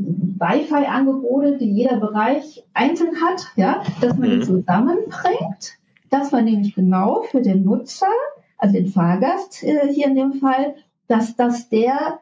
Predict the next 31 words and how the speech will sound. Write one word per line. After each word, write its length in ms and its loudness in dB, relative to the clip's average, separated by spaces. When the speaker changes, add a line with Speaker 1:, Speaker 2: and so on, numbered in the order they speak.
Speaker 1:
sich 300 0
nicht, 400 -2
keinen 260 0
Medienbruch 680 0
hat 320 -2
und 400 0
dann, 280 0
wenn 120 0
er 240 0
eine 180 -2
App 200 -2
vom 200 0
Bahnhof 440 -2
hat, 300 -2
dann 160 2
wieder 280 0
ausmachen, 720 0
weil 160 2
er 160 0
dann 80 2
jetzt 180 -2
im 140 0
Zug 260 -2
ist, 180 -2
sondern 320 0
dass 180 0
man 200 -2
eine 360 0
einheitliche 600 0
App 200 -2
hat 380 -4